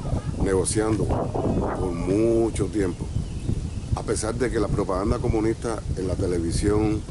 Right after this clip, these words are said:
en la radio, en todos los medios de comunicación masiva, siempre están diciendo de que el bloqueo. Señores, siempre ha habido negocio entre Cuba y Estados Unidos.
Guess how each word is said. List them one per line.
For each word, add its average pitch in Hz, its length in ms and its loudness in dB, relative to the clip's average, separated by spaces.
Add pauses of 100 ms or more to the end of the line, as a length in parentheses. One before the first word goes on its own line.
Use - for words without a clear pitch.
(480)
en 82 120 -2
la 82 120 0
radio, 95 600 0 (640)
en 85 160 0
todos 127 260 2
los 131 100 2
medios 120 560 2
de 104 80 0
comunicación 98 800 -2 (120)
masiva, 135 520 0 (240)
siempre 101 440 -2
están 101 280 -4
diciendo 110 500 -2 (640)
de 92 140 -2
que 90 80 -2
el 82 40 -6
bloqueo. 80 420 -2 (440)
Señores, 104 460 0
siempre 110 280 -2
ha 104 40 2
habido 113 280 2 (880)
negocio 95 640 0 (120)
entre 87 200 -4
Cuba 101 240 0
y 95 40 2
Estados 98 320 -2
Unidos. 87 300 0